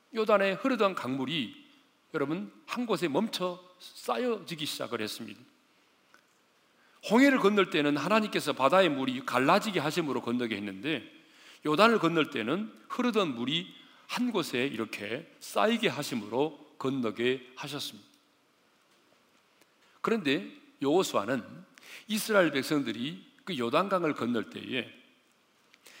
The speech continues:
각 지파별로, 열두 지파니까 지파별로 제사장들이 발을 딛고 서 있는 요단 중앙의 한 복판에서 각기 돌을 하나씩 취하여 가지고 나오도록 했습니다.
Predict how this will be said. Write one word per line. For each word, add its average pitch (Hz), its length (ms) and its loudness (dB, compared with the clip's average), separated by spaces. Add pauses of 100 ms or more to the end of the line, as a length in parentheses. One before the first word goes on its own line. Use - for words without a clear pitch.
(100)
각 170 200 0
지파별로, 127 600 -2
열두 117 240 -4
지파니까 110 720 -6
지파별로 139 800 0 (800)
제사장들이 208 720 2
발을 214 320 4
딛고 180 240 -2
서 170 220 -2
있는 156 200 -2
요단 175 300 2
중앙의 131 500 0 (640)
한 185 200 -2
복판에서 123 760 0 (880)
각기 147 480 -2 (440)
돌을 214 500 2
하나씩 185 500 2
취하여 170 380 -2
가지고 123 320 -2
나오도록 107 440 -2
했습니다. - 500 -14